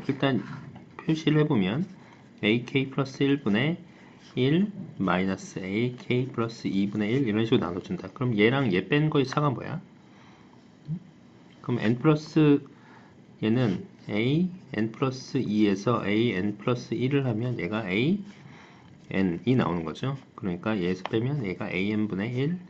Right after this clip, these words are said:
a k분의 일 이런 식으로 하면 되겠네요. 근데 얘는 원래 분모에 a k가 있잖아. 그래서 a k 이렇게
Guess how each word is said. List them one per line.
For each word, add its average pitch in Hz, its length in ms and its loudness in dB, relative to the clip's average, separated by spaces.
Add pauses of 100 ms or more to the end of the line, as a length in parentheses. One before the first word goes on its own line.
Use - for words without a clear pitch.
(120)
a 95 160 -2
k분의 127 520 -2
일 160 240 0 (420)
이런 98 200 2
식으로 104 220 0
하면 113 140 -2
되겠네요. - 280 -12 (120)
근데 139 260 4
얘는 117 180 4
원래 95 440 0
분모에 113 260 2
a 90 140 6
k가 127 280 0
있잖아. 80 280 -8 (180)
그래서 87 320 -10
a 90 160 -4
k 98 360 -6 (160)
이렇게 98 480 -6